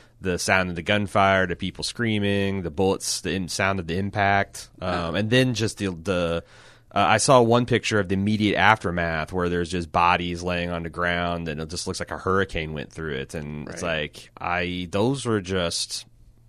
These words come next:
Speaker 1: those are in newspapers and television shows all across the country.
Speaker 2: Right. It's happening every day.
Speaker 1: Yeah. And like I said, I, I feel like, uh, as a culture, we gotta decide whether this is something we can stop. And, and that's the thing. Like, I,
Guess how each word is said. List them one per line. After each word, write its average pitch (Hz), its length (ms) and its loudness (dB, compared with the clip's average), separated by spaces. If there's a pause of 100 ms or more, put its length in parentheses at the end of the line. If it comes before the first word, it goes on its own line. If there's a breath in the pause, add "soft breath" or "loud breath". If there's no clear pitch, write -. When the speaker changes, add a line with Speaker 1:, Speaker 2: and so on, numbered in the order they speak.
(120)
Speaker 1:
those 113 220 -2
are 117 100 2
in 92 140 0
newspapers 101 680 -2
and 82 120 -8
television 98 440 -4
shows 80 260 -6
all 85 160 -2
across 90 240 -4
the - 80 -16
country. - 480 -10
Speaker 2:
Right. 143 300 -8 (1080 soft breath)
It's - 80 -20
happening 139 340 -12
every 208 340 -6
day. 147 520 -6 (180)
Speaker 1:
Yeah. 131 280 8 (480 loud breath)
And 101 180 0
like 101 140 0
I 98 40 -8
said, 131 240 4
I, 87 120 2 (100)
I 90 120 0
feel 98 200 -2
like, 92 400 0
uh, 87 340 0
as 87 140 -4
a - 20 -14
culture, 123 360 2
we 98 80 0
gotta 92 160 2
decide 90 320 0
whether 90 200 -2
this 92 200 -6
is 92 80 -6
something 92 320 -4
we 90 120 -4
can 104 320 0
stop. 95 500 4 (100)
And, 117 160 2
and 170 100 4
that's 196 160 2
the - 60 0
thing. 69 300 -4
Like, 98 180 -2
I, 135 320 0